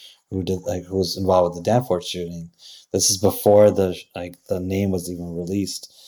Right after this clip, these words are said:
And he's like, "Yeah, I was the guy," like, he worked as a community youth worker. And he, he was the one who got him a job at the Shoppers Drug Mart. Um, 'cause he gets, like, youth jobs in the community. That's, that's his job.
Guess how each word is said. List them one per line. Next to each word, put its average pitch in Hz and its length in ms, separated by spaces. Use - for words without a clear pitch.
And 98 80
he's 101 120
like, 101 140
"Yeah, 110 160
I 113 40
was 117 120
the 120 80
guy," 113 400
like, 101 140
he 120 140
worked 117 220
as 104 120
a 98 60
community 101 540
youth 101 300
worker. - 320
And 92 140
he, 92 180
he 98 200
was 104 160
the 101 40
one 98 200
who 92 120
got 92 260
him 90 340
a 98 100
job 92 580
at 92 280
the - 80
Shoppers 90 360
Drug 90 240
Mart. 82 220
Um, 85 580
'cause 101 100
he 101 80
gets, 98 260
like, 90 240
youth 92 340
jobs 90 340
in 87 80
the 85 60
community. 90 340
That's, - 360
that's 87 200
his 85 140
job. 92 260